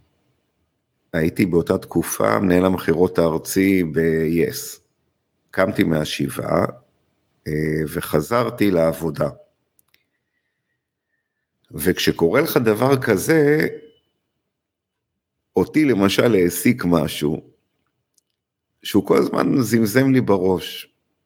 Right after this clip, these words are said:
אני באותם שנים יצאתי המון, אה, לבלות, למועדונים, לרקוד, אה, ממש כאילו ברמה כמעט קבועה עם חברים ש-,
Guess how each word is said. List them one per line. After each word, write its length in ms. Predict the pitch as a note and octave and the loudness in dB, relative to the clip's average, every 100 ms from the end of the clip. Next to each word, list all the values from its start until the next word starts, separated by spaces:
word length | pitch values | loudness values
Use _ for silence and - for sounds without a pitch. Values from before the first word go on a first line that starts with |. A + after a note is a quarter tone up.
| _ _ _ _ _ _ _ | _ _ _ _ _ _ _
אני 240 | F2+ G#2 - | -6 -2 0
באותם 420 | G#2 G2+ B2+ B2+ | 0 0 0 0
שנים 480 | B2 G#2 A#2 A2+ G#2 | 0 0 0 0 2
יצאתי 480 | F2 - A2 - - | 0 0 -2 0 0
המון, 420 | F2+ G2 G#2 F#2+ | 0 0 0 0
אה, 460 | F2 D#2+ E2 D#2 D#2+ | -2 -2 -4 -4 -2
לבלות, 640 | E2+ D#2+ D#2+ D#2+ D2 - _ _ _ _ _ _ _ - - | -2 0 0 0 -4 -10 _ _ _ _ _ _ _ -10 0
למועדונים, 1160 | F#2+ F#2 E2+ E2 D#2+ E2 F2 E2+ E2 D#2+ D#2 | 0 2 0 0 0 2 2 2 2 0 -2
לרקוד, 1040 | D#2 E2 E2 - E2+ F2 E2+ E2 D#2 D#2+ D#2+ | 0 0 0 -2 2 4 4 2 0 -4 -2
אה, 600 | D#2 D#2+ D#2 D#2 D2+ D#2 | 0 0 -2 -4 -4 -4
ממש 480 | D#2+ F#2+ - - - | -6 -4 -2 -2 -4
כאילו 280 | - B2+ A#2+ | 0 0 2
ברמה 340 | F#2+ F#2+ A2+ | 2 2 0
כמעט 380 | A2 F#2 G#2+ G#2+ | 0 0 0 -2
קבועה 340 | - F2 G2 | -4 0 2
עם 120 | G#2 | 2
חברים 600 | E2+ D#2+ D2+ F2 G#2+ A2 | -2 -4 0 0 2 0
ש-, 120 | G2+ | -2